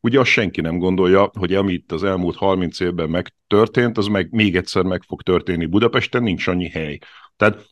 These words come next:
biztos, hogy lesz egy belátás egy bizonyos ponton,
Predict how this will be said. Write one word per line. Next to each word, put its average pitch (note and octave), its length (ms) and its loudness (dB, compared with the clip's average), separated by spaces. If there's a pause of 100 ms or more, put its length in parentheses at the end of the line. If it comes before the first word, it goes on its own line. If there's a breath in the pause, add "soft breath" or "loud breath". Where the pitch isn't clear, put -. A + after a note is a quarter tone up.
biztos, B2+ 440 2
hogy B2+ 120 2
lesz A2 300 2
egy F#2 160 -2
belátás E2 680 -4
egy E2+ 100 -6
bizonyos E2+ 440 -8
ponton, F3+ 480 -2